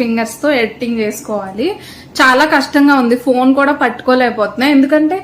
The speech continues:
ఇది and ఇక్కడ wrist దగ్గర అది ఉంటది కదా బోన్, అదే నాకు ఎక్కువగా పెయిన్ వస్తుంది అనమాట. ఏదన్నా పట్టుకుంటే చాలు. పాపం నా వల్ల మా అత్తమ్మకి ఎంత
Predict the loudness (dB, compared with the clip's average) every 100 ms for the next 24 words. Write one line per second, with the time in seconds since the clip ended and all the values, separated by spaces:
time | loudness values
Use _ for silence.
0 | -10 -20 -12 0 2 4 2 4 4 4
1 | 0 -2 0 0 0 -4 -4 -2 0 0
2 | 0 0 -2 -4 -6 -4 -2 -2 -2 -4
3 | -2 0 2 2 2 0 -2 -6 -8 0
4 | 4 4 4 2 0 -2 -4 -6 2 2
5 | 4 2 4 2 2 2 0 2 2 0
6 | -2 -4 2 4 4 4 4 4 0 0
7 | 0 2 2 0 -2 -4 -6 -14 -14 -14
8 | -2 2 2 4 2 4 2 2 4 4
9 | 2 0 -2 -4 -2 0 0 0 -2 -4
10 | -2